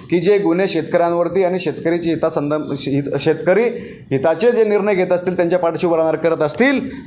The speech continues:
तर आम्ही या शासनाचा आणि या राज्यकर्त्यांचा या ठिकाणी निषेध करतो.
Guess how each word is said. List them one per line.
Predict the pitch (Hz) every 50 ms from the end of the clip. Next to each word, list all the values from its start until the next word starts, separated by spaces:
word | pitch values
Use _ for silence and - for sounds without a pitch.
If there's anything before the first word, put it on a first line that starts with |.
| - -
तर | 175 170
आम्ही | 165 165 175 180 175
या | 170 175 175
शासनाचा | - 151 131 135 - 151 147 151 175
आणि | 165 160
या | 156
राज्यकर्त्यांचा | 147 139 139 131 147 143 139 135 143 143 143
या | 139
ठिकाणी | 135 127 151 180
निषेध | 175 151 - 151 151 139 - 147
करतो. | 135 117 - - - -